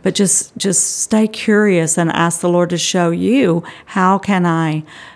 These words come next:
um, spend time with you, be with you, even in the busyness of life,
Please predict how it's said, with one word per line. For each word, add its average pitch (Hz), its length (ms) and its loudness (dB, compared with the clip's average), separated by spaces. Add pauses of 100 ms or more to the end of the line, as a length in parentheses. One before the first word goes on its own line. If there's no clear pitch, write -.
um, 160 500 -2
spend 180 300 0
time 214 240 2
with 208 140 2
you, 202 120 2
be 190 200 2
with 190 240 0
you, 170 380 4 (100)
even 190 500 2
in 190 300 2
the 180 60 0
busyness 156 600 0
of 156 140 -4
life, 151 500 -2